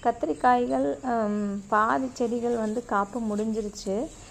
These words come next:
மீதி இருக்கிற செடியில வந்து பரவாயில்லன்னு தான் சொல்லணும்.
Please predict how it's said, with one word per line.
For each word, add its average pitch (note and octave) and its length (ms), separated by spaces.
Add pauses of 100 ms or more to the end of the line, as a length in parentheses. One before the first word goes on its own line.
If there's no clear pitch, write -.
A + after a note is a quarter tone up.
(160)
மீதி C#4+ 320
இருக்கிற B3+ 320
செடியில A3+ 500
வந்து A3 560
பரவாயில்லன்னு G#3 540
தான் A3 200
சொல்லணும். G#3 480